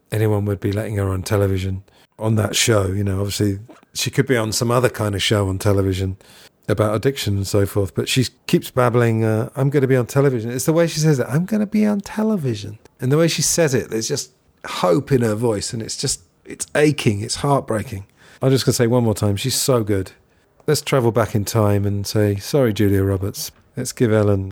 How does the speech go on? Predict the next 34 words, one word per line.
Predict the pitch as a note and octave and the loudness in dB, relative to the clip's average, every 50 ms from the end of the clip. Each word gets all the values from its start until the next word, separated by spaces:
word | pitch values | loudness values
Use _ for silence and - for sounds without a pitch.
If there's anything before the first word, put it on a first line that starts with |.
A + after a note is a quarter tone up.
| - - | -12 -8
the | - G#2+ G#2 | -4 -2 0
Oscar. | G#2+ G2+ - - - G#2 F#2+ - - _ _ _ _ _ _ _ _ _ _ _ _ _ _ _ _ _ _ _ _ _ _ _ _ - | 0 0 -2 -4 -4 -4 -6 -6 -8 _ _ _ _ _ _ _ _ _ _ _ _ _ _ _ _ _ _ _ _ _ _ _ _ 0
I | B2+ | 0
just | C3+ C#3+ C3+ - | 0 2 0 0
suddenly | D3 A#2+ A2+ A#2 A2 | 2 2 2 2 0
decided | A2 A2 - - A2+ A2 G#2+ G#2+ G#2 G2 G2+ | 0 0 0 2 2 2 4 2 0 0 -2
to | - - G#2 G2+ G2 G2+ G2+ G2+ - _ _ - | -4 0 0 0 0 0 -4 -6 -10 _ _ -8
consult | - G#2+ G2 - A#2 G#2+ G#2 G#2+ | -6 -6 -2 2 2 2 2 2
the | A2 G#2 | 2 2
internet | G#2 G#2 - - G2+ G2 F2+ - | 2 0 0 -2 -4 -4 -6 -6
to | - | -6
find | G2 - A2+ G#2 G#2 G2 | -2 2 2 4 4 2
out | G2 G2+ | 0 -2
if | - - | -4 -4
this | - A2+ G2 - | -4 -4 -4 0
did | - A#2+ G#2 G2+ | 0 0 2 4
win | G2+ G2+ F#2+ G2 | 2 2 2 2
any | F#2 F#2 F#2 F#2 F2+ | 2 0 0 0 0
awards. | F2 F#2 F#2 F#2 F#2+ F#2 F2+ - - - _ _ - - _ _ _ _ | 0 0 0 0 0 -2 -4 -6 -10 -16 _ _ -20 -20 _ _ _ _
But, | - G#2 G2 - - - | -2 -2 -2 0 0 0
uh, | G#2+ G2+ G2+ G2+ G2+ G#2+ - | 2 2 2 2 0 0 -2
there's | A2+ G#2+ F#2+ | -2 -2 -2
so | - - - - C#3 C3 B2+ | -2 -2 0 2 2 2 2
many | A#2 A2+ A2+ A#2 A#2 A2+ G#2+ G2+ G2+ F#2+ F2 - _ _ _ _ - | 2 2 2 2 2 2 2 2 0 -2 -4 -8 _ _ _ _ -8
awards | A#2+ G2+ G#2 G#2+ A2 A2+ A2+ G#2+ G2+ - G2 | -6 -4 -2 0 2 2 2 2 0 -2 -4
on | F#2 F#2 F#2+ | -4 -4 -2
here. | G2 F#2+ F#2 F#2 G2 - | -2 -2 -4 -4 -6 -4
There's | A2+ G2+ F#2 | -4 -4 -2
an | A2 G#2 | 0 2
A | G#2+ A2 A2 | 2 2 2
to | - - G#2 | 0 0 -2
Z | F#2+ G#2 G#2 G#2 | 0 2 2 2
of | G#2 F#2+ - | 2 0 -2
awards. | G2+ G2 F#2+ G2+ G#2 G2+ G2+ G2 F#2+ - - - | -2 0 2 2 2 2 2 0 0 0 0 0